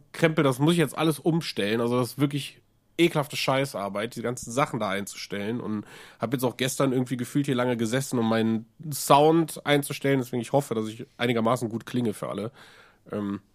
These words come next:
ja, und, und, und so Sachen. Das hat mich halt beschäftigt. Äh,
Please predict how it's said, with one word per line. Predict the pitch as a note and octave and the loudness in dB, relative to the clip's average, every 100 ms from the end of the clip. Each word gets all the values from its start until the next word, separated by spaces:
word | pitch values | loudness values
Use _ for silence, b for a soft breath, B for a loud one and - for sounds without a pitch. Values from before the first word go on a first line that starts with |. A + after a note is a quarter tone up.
| _ _ _ | _ _ _
ja, | A2 G#2+ | 2 2
und, | G#2+ G#2 F#2+ | 2 -2 -4
und, | G2+ F#2+ | -6 -6
und | G2 | -6
so | F#2+ F#2 | -6 -6
Sachen. | F#2+ F#2+ F#2+ F#2 b b b b _ | -8 -8 -10 -12 b b b b _
Das | D3 D#3 | 4 4
hat | F#3+ | 2
mich | C#3 B2+ | 2 2
halt | B2 | 2
beschäftigt. | - A#2 A2+ - - F#2 - - | 0 -2 -2 -2 -8 -10 -12 -14
Äh, | G#2 G2 | -10 -8